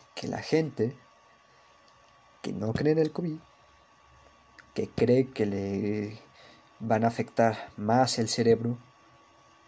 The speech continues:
con los termómetros,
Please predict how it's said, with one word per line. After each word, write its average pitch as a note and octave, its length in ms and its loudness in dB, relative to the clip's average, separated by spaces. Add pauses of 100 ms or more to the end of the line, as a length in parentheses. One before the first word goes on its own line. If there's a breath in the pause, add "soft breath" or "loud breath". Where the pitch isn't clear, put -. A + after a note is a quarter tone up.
(960)
con G2 140 -2
los F#2+ 160 -6
termómetros, A#2+ 840 -2